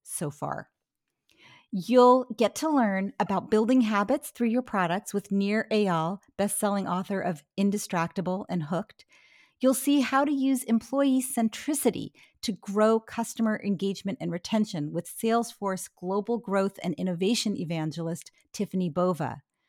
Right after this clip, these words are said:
Employee experience is an often overlooked lever in building great business models,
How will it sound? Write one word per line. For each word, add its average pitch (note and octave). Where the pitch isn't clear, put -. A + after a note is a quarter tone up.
Employee D#4
experience G#3+
is F3
an F#3+
often G#3+
overlooked A3+
lever F3+
in F3
building F3+
great F3+
business F#3+
models, D3